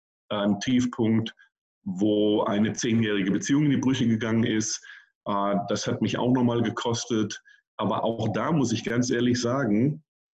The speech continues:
diese Beziehung, die war die letzten drei, vier Jahre schon so, dass ich immer mal wieder überlegt habe, ist das so das Richtige für mich noch, diese Beziehung?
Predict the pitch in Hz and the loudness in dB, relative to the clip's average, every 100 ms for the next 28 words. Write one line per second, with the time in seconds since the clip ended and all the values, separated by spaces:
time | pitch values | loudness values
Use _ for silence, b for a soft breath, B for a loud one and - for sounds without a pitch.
0 | _ - 104 120 123 113 117 117 - 117 | _ -14 -6 -2 2 2 0 -2 0 2
1 | 131 139 147 117 117 101 101 107 120 123 | 4 4 2 2 2 0 0 -4 -2 0
2 | 107 110 117 - - 107 - 95 110 120 | 0 0 -2 -4 0 0 0 -4 -4 -4
3 | - 110 104 101 120 143 - 110 - - | -2 0 2 0 -2 -4 -4 -4 -4 -2
4 | 110 127 113 107 117 151 160 160 - - | 2 2 2 2 2 2 2 -2 -4 -2
5 | 131 123 - - b b b b _ _ | 0 0 -4 -10 b b b b _ _
6 | _ - 135 156 147 127 139 139 127 110 | _ -2 0 2 2 2 2 2 2 2
7 | 117 123 135 120 - - 123 127 113 101 | 0 0 -2 -2 -2 -2 -2 0 0 0
8 | 156 123 92 - 82 85 - - 92 85 | -2 0 -2 0 0 0 -4 -6 -6 -6
9 | 85 _ - - | -8 _ -20 -20